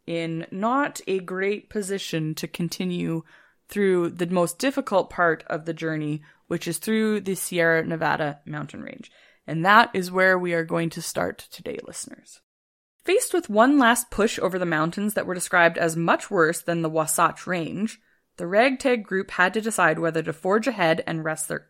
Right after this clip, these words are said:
or rest their cattle. It was October twentieth, and they had been told that the pass would not be snowed in until the middle of November. William Pike was then killed when a gun being loaded by a nearby group member was discharged negligently.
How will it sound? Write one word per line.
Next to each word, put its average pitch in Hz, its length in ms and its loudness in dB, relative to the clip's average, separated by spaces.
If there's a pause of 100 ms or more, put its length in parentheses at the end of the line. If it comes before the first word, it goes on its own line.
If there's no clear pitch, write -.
or 214 240 4
rest 180 240 2
their 160 120 -4
cattle. - 420 -2 (320)
It - 60 -2
was 226 120 8
October 269 380 6
twentieth, 165 540 0
and 185 140 -2
they 190 100 0
had 240 120 2
been 269 140 4
told 185 240 2
that 170 100 -10
the - 60 -10
pass - 480 0
would 180 140 -6
not 180 260 0
be 254 80 -4
snowed 226 480 0
in 160 380 0
until 180 260 -6
the 185 80 -4
middle 202 320 2
of 165 100 6
November. 156 520 -4 (320)
William 349 320 2
Pike 190 300 2
was 185 140 -4
then 247 220 4
killed 190 320 4
when 175 120 0
a 170 60 0
gun 175 340 4
being 233 220 0
loaded 170 300 2
by 165 140 6
a 170 120 6
nearby 190 380 0
group 240 320 0
member 156 260 2
was 156 180 -6
discharged 226 720 4
negligently. 165 1000 -2